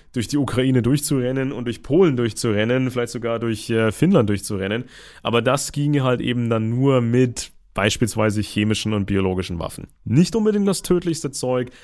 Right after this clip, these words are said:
aber gewisse Substanzen, die halt dann den Gegner außer Gefecht setzen, kann man auch mit Raketen abschießen aus der Distanz und die Leute sind dann halt für sich eine Zeit lang wirklich kampfunfähig.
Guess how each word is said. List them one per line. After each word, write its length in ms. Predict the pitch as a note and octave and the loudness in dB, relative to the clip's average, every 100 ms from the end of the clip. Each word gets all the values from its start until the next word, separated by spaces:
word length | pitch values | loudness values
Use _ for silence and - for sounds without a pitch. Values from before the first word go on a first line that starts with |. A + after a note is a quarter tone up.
| - - _ | -20 -20 _
aber 560 | A#2 C3 C3+ C#3+ C#3+ C3+ - - - _ - - - - | -4 -2 2 4 4 2 -6 -20 -20 _ -20 -20 -8 0
gewisse 380 | C#3 D3 D#3 | 4 4 2
Substanzen, 640 | D3+ C#3 - A#2+ C#3+ D3 C3+ | 0 0 -2 -2 -2 0 0
die 120 | C3 | 2
halt 160 | B2+ | 2
dann 140 | B2 A#2+ | 2 2
den 140 | A#2+ | 0
Gegner 260 | A2+ A#2+ A#2+ | -2 -2 0
außer 220 | A2+ G#2+ | 0 -2
Gefecht 340 | G2+ - C#3 - | -4 -4 -6 -4
setzen, 360 | C3+ B2+ B2 | -6 -6 -6
kann 160 | A2+ A2+ | -4 -2
man 80 | A2+ | -2
auch 80 | |
mit 100 | G#2+ | -2
Raketen 400 | G#2 F#2+ C3 B2+ | -2 -2 -2 -2
abschießen 420 | A#2+ G#2 - G#2+ A2 | -4 -4 -4 -4 -4
aus 140 | G2+ | -4
der 80 | G#2+ | -4
Distanz 640 | F#2 - A2 B2 A#2 - | -6 -2 -2 0 -2 -8
und 480 | - G2+ G2+ G2 F#2+ | -10 -6 -4 -4 -4
die 100 | F#2+ | -2
Leute 280 | F#2 G#2+ G2+ | 0 0 0
sind 120 | G2+ | -2
dann 120 | F#2+ | -2
halt 160 | F#2+ G2 | -4 -4
für 40 | |
sich 240 | G#2 G#2+ | -6 -8
eine 180 | - A2+ | -10 -12
Zeit 240 | G#2 G#2+ G#2 | -8 -6 -4
lang 220 | G2 F#2+ | -4 -4
wirklich 340 | G2+ F#2+ - | -6 -8 -12
kampfunfähig. 800 | - B2 C#3 D3 - C3 C3 | -8 -6 -4 -4 -2 -2 0